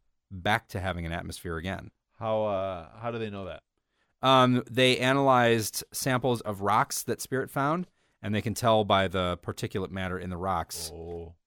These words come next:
Speaker 1: That's how they do it. Among all the secret stuff going on in the government of late, boy, it's, it's been embarrassing, hasn't it, for the government?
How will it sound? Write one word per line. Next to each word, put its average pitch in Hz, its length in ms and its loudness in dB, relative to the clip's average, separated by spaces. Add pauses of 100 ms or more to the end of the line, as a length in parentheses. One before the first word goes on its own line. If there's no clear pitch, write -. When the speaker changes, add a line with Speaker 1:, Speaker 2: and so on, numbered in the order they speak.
(180)
Speaker 1:
That's 85 160 -14
how 82 80 -10
they 73 100 -12
do 73 140 -12
it. 76 80 -14 (440)
Among 151 260 4
all 175 100 8
the 160 60 4
secret 175 300 0
stuff 160 240 2
going 151 220 2
on 151 140 4
in 143 40 0
the 131 60 0
government 143 420 4
of 104 80 -2
late, 107 200 2
boy, 135 220 6
it's, 123 280 4
it's 123 180 -6
been 120 140 0
embarrassing, 92 540 0
hasn't 76 280 -6
it, 71 100 -14 (640)
for 80 100 -10
the 73 80 -10
government? 71 400 -10